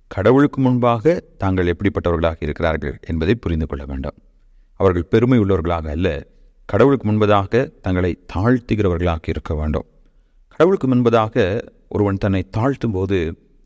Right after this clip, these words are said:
கர்த்தர் அவனை உயர்த்துகிற தேவனாக இருக்கிறார். இந்த இஸ்ரவேல் மக்கள் ஆசீர்வதிக்கப்படும்படியாக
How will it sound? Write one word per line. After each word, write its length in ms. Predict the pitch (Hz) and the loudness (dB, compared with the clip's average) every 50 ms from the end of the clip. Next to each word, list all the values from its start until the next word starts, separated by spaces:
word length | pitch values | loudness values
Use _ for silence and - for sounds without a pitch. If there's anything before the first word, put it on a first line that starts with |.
| _ - | _ -8
கர்த்தர் 500 | - 87 - - - 110 90 76 - - _ - | -6 -6 -2 2 2 2 2 2 -2 -10 _ -8
அவனை 540 | 92 87 87 82 82 85 87 80 78 80 - _ - 82 90 | -4 -2 0 0 0 0 0 0 -2 -4 -8 _ -12 -8 -2
உயர்த்துகிற 640 | 90 92 110 113 - - 110 101 95 95 92 92 - - _ - - | 0 0 0 0 0 0 0 2 2 0 0 -2 -6 -14 _ -8 -2
தேவனாக 640 | 78 85 78 78 80 80 80 80 78 78 82 78 78 - - _ _ _ - | 0 0 0 0 0 -2 -2 -2 -2 -2 -4 -4 -4 -8 -14 _ _ _ -8
இருக்கிறார். 480 | - - 78 73 - - 73 - - - - _ - - - - - _ _ _ - | -8 -6 -6 -6 -4 -4 -4 -4 -6 -12 -20 _ -20 -20 -20 -20 -20 _ _ _ -6
இந்த 180 | 92 90 87 | -4 -2 0
இஸ்ரவேல் 480 | 92 90 90 - 113 110 107 110 104 95 | 0 -2 -2 0 0 2 4 4 4 2
மக்கள் 540 | 92 87 85 - - 104 87 76 78 98 - _ _ _ _ _ _ _ _ _ _ _ - | 0 -2 -4 -2 -2 -2 0 0 -2 -6 -10 _ _ _ _ _ _ _ _ _ _ _ -4
ஆசீர்வதிக்கப்படும்படியாக 1400 | 87 101 117 - - 135 131 120 110 107 - 95 87 - 90 87 90 85 80 80 85 85 85 82 92 87 82 76 | -2 -2 -2 -2 -2 0 0 2 0 0 -2 -4 -2 -2 0 0 0 0 0 0 0 0 0 0 -2 -2 -2 -2